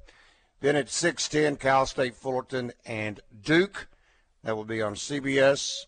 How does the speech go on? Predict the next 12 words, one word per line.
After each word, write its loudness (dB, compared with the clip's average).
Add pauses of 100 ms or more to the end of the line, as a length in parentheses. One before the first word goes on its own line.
(120)
Iowa -2
State, -4
L -4
S -6
U, -8
six -8 (180)
twenty -6 (560)
on -2
T -8
B -6
S. -2 (580)
Then 0